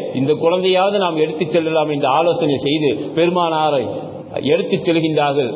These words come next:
ஹலீமா ரலியல்லாஹு அன்ஹா அவர்கள் விவரிக்கின்றார்கள், பெருமானாருடைய அற்புதத்தை பற்றி எடுத்துச் சொல்கின்றார்கள். நாங்கள் வருகை தரக்கூடிய நேரத்தில் மிகவும் நோஞ்சானாக இருந்த எங்களுடைய கோவேரி கழுதை, கடைசி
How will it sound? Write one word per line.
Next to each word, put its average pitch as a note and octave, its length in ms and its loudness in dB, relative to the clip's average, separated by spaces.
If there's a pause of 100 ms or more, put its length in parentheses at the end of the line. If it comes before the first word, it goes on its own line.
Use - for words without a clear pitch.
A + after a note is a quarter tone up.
(180)
ஹலீமா D#3+ 440 0
ரலியல்லாஹு D#3+ 500 2
அன்ஹா E3 200 -2
அவர்கள் D3 360 2
விவரிக்கின்றார்கள், D3+ 800 0
பெருமானாருடைய D3+ 600 0
அற்புதத்தை E3+ 540 0
பற்றி - 240 -2
எடுத்துச் D3 340 -2
சொல்கின்றார்கள். C#3 580 0 (320)
நாங்கள் C#3 420 0
வருகை E3 300 0
தரக்கூடிய C#3+ 500 0
நேரத்தில் C#3+ 480 0 (260)
மிகவும் E3+ 440 0
நோஞ்சானாக F3+ 680 0 (100)
இருந்த D3+ 280 0 (300)
எங்களுடைய C#3+ 400 2 (160)
கோவேரி D#3 440 2
கழுதை, C3+ 380 0 (420)
கடைசி D3+ 360 0